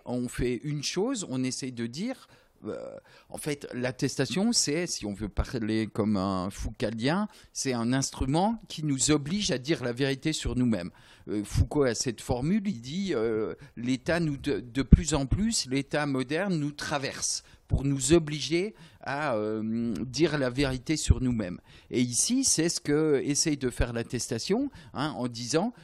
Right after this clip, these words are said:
Je m'engage à faire quelque chose, à ne pas dépasser l'heure, à ne pas dépasser le kilomètre. » Et donc, je peux me retrouver, évidemment, en situation de mensonge vis-à-vis de l'engagement que j'ai supposé, euh, prendre, euh,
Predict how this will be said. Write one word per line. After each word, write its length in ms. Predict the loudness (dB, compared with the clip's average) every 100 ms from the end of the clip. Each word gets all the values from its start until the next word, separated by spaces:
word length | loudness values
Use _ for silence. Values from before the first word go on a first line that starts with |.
| -8
Je 200 | 2 6
m'engage 760 | 6 6 4 4 4 2 -2 -4
à 320 | -4 -2 -4 -10
faire 380 | 2 2 2 -2
quelque 260 | -4 -2
chose, 340 | -2 -2 -4 -8 -20 -16
à 180 | -4 0
ne 160 | 2 2
pas 200 | 2 0
dépasser 640 | 0 -2 -2 -2 0 0
l'heure, 360 | 2 2 2 0
à 60 |
ne 140 | 0 4
pas 200 | 6 6
dépasser 640 | 4 -4 -4 -4 -4 -4
le 60 | -6
kilomètre. » 640 | -6 -4 -2 -2 -4 -10 -16 -12 -4
Et 140 | -2
donc, 420 | 2 2 0 -6 -10
je 280 | -6 -4
peux 360 | 4 8 8 8
me 180 | 4 0
retrouver, 480 | -2 -6 -8 -6 -4
évidemment, 500 | -4 -6 -4 -4 -4
en 60 |
situation 680 | -6 -8 -8 -8 -6 -6 -6
de 260 | -2 -2 0
mensonge 680 | -2 -2 -4 -2 -2 -4 -6
vis-à-vis 520 | -8 -6 -8 -10 -8
de 120 | -4
l'engagement 640 | -4 -4 -6 -4 0 0
que 340 | -2 -6 -6 -8 -14 -14
j'ai 440 | -6 -6 -4 -6
supposé, 800 | -6 -8 -6 -2 -2 -4 -6 -4
euh, 180 | -6 -6
prendre, 580 | -6 -2 0 0 0 -2
euh, 320 | -2 -2 -4